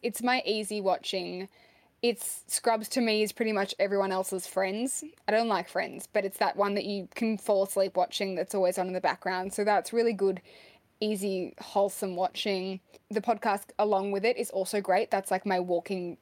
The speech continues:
driving, running podcast that I listen to. I've also been absolutely obsessed with this guy, Eamon. He does, it's called Isolation Trivia. Search it on Facebook.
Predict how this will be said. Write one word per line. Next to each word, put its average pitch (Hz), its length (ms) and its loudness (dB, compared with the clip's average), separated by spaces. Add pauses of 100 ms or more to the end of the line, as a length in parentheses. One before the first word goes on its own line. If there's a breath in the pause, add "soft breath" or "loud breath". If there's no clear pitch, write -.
(100)
driving, 170 580 0 (240)
running 180 340 -2
podcast 185 380 -2
that 185 100 0
I 175 60 4
listen 180 280 -4
to. 285 260 0 (320 loud breath)
I've 220 120 2
also 233 380 0
been 302 240 0 (220)
absolutely 247 760 -2
obsessed - 800 -4 (360 soft breath)
with 220 200 -6
this 226 180 -6
guy, 233 400 4 (100)
Eamon. 202 420 -2
He 220 180 -4
does, 220 460 2 (120)
it's 220 140 -6
called 277 240 2 (180)
Isolation 208 720 2
Trivia. 202 460 0 (240)
Search 220 320 0
it 220 60 2
on 208 140 0
Facebook. - 460 -2